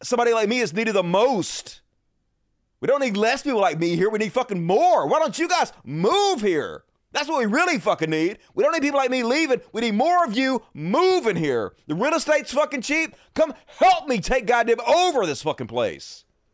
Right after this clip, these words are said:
And yeah, they invited fucking Matt Walsh down here to Mississippi to speak. This is the kind of motherfuckers our governor's bringing in.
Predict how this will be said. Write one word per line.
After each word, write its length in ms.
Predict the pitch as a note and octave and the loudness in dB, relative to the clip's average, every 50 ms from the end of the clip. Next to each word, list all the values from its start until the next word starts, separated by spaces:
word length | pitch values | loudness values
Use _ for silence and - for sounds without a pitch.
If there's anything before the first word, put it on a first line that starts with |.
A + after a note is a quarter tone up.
| _ _ _ _ _ _ _ _ _ _ _ _ _ _ _ _ _ _ _ _ _ _ _ _ _ _ _ _ _ _ _ _ _ _ _ _ _ _ _ _ _ _ _ _ _ _ _ _ _ _ _ _ _ _ _ _ _ _ _ _ _ _ _ _ _ _ _ _ _ _ _ _ _ _ _ _ | _ _ _ _ _ _ _ _ _ _ _ _ _ _ _ _ _ _ _ _ _ _ _ _ _ _ _ _ _ _ _ _ _ _ _ _ _ _ _ _ _ _ _ _ _ _ _ _ _ _ _ _ _ _ _ _ _ _ _ _ _ _ _ _ _ _ _ _ _ _ _ _ _ _ _ _
And 180 | - F3 A#3 D#4 | -6 -4 -2 0
yeah, 180 | F#4 F#4 E4 B3 | 2 2 2 2
they 120 | C4+ C4+ | 2 2
invited 360 | C4+ A#3+ C#4+ D4+ D4+ C#4+ C4 | 2 2 0 2 2 2 0
fucking 400 | - - D#4 D#4 - C#4+ C4+ A3+ | 0 0 0 0 0 0 -2 0
Matt 300 | G#3 B3 C#4+ E4 E4 D#4+ | 0 0 2 2 0 0
Walsh 420 | C#4 D4+ D#4+ E4+ F4+ F4+ D4+ - - | 2 2 4 4 4 4 2 0 0
down 300 | G3+ A3+ G#3+ F#3+ F3 F3+ | 0 0 0 0 0 0
here 200 | F#3 E3+ E3+ D#3+ | 0 0 0 0
to 60 | D#3+ | 0
Mississippi 480 | E3 E3 B2+ B2+ - E3+ F#3 G#3 A#2+ B2+ | -2 -4 -6 -6 -4 -2 -2 -2 -2 -4
to 60 | B2 | -6
speak. 440 | - - - D#3 D3 B2+ G2 - _ _ _ _ _ _ _ _ _ _ _ _ _ _ _ _ _ _ _ _ _ _ _ _ | -8 -8 -4 -2 -2 -2 -2 -6 _ _ _ _ _ _ _ _ _ _ _ _ _ _ _ _ _ _ _ _ _ _ _ _
This 120 | G3 C4+ B3+ | -8 -8 -6
is 40 | |
the 60 | - E4 | -4 0
kind 300 | - E4+ E4+ D#4+ D4 - | 0 2 2 2 0 -2
of 120 | E3+ _ | -6 _
motherfuckers 560 | - A#3+ D#4 D#4 B3+ D4 E4 D#4 C#4+ - D4+ | -4 -2 -2 0 0 0 0 0 0 0 0
our 140 | C#4+ D4+ D4+ | 0 0 0
governor's 540 | A3 - C#4 D#4+ E4+ D#4 D4+ C#4 C4+ A#3 E3+ | 2 4 4 4 4 4 2 0 0 0 0
bringing 260 | G#3+ C#4 C#4 C4 B3+ | 0 -2 0 0 0
in. 380 | B3+ C4 B3+ A3 D3+ G#2+ D#2 | 2 2 2 0 -2 -4 -6